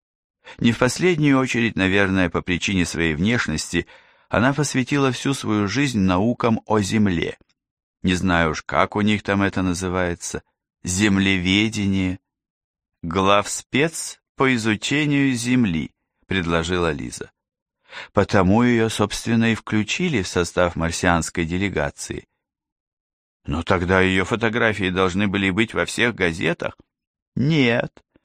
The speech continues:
Ее сразу спрятали и не показывали прессе. Вообще молчали, что она была в числе членов делегации. Почему? Наверное, вы сами догадываетесь.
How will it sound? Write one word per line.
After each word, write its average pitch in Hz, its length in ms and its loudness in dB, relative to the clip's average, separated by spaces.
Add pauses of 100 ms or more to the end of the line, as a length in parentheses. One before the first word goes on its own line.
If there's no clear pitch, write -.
(300)
Ее 156 340 2
сразу 160 380 0
спрятали 143 600 0
и 107 120 4
не 117 120 2
показывали 113 640 -2
прессе. 80 580 -4 (440)
Вообще 117 480 0
молчали, 113 760 2
что 95 260 0
она 101 200 4
была 101 400 2
в - 60 -10
числе 87 380 -4
членов 87 420 0
делегации. 95 720 -4 (920)
Почему? 92 800 0 (680)
Наверное, 104 580 2
вы 98 200 0
сами 190 400 -2
догадываетесь. 64 1000 -8